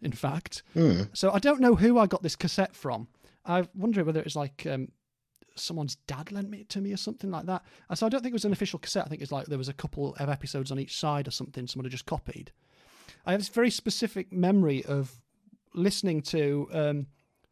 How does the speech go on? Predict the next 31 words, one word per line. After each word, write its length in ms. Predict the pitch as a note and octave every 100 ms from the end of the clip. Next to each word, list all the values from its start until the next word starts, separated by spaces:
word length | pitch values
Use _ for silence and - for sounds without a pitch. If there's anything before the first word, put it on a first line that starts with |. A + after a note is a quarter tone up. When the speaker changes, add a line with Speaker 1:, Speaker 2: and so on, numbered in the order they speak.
| -
Speaker 1:
The 80 | E3+
Man 220 | E3 F3
Who 120 | D3
Never 260 | E3 D#3 D3
Was, 420 | D#3 E3 B2 - _ _ -
Speaker 2:
Hmm. 220 | B2 E2 - _ -
Speaker 1:
which 200 | - D#3
must 160 | D#3+ -
have 60 | C3
been 80 | C#3
one 120 | C3+
of 80 | B2+
the 100 | C3
episodes, 520 | C3 C3+ B2+ B2 B2 - - -
because 240 | E3 F3 E3
as 120 | E3+
I 20 |
was 80 | E3
walking, 380 | F3 A3+ A3 G3+
<laughs> 40 | F3
and 120 | F#3
I 100 | G#3+
just, 280 | G#3+ A#3+ G3 - - -
this 140 | B3+
is 60 | B3
how 120 | G#3
specific 480 | A#3+ - - - F#3
the 80 | D#3+
memory 360 | F3 F3 E3+ E3
is. 220 | C3+ - - - _ _ -
Uh, 160 | D#3